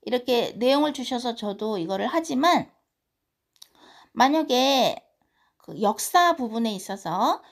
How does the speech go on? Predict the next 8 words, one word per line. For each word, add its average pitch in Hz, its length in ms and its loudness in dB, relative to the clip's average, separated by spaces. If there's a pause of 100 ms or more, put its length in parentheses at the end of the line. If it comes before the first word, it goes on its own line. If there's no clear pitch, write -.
(160)
배 254 100 -2
목사님이 262 680 -2 (320)
성경 339 440 0
역사학을 226 560 2
하셨잖아요. 226 800 -2
강의를 180 360 -6
올리셨어요. 175 960 -6
그죠? - 180 -4